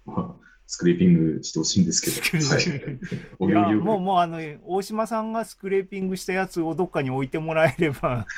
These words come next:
Speaker 2: <laughs> あの、サーバーに負荷かかんないんでいいかな。
Speaker 1: そうですね。まあ、ぼ-、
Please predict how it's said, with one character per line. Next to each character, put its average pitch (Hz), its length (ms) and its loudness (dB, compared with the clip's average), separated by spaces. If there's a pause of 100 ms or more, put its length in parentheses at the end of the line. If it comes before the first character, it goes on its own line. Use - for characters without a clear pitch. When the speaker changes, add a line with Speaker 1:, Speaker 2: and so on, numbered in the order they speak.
Speaker 2:
<laughs> - 260 -6
あ 170 100 4
の、 147 140 -6
サ 165 240 0
ー - 40 -6
バ 170 80 2
ー 160 40 2
に 156 80 -6
負 - 140 -18
荷 160 100 -2
か 156 140 -6
か 165 140 -4
ん 151 180 -6
な 160 80 -6
い 135 180 -8
ん 131 60 -8
で 135 160 -2
い 131 40 -2
い - 20 -8
か 123 120 -4
な。 113 80 -4
Speaker 1:
そ 101 60 4
う 85 40 6
で - 60 2
す - 100 -6
ね。 71 80 -2 (260)
ま 92 80 6
あ、 85 40 6
ぼ-、 95 200 4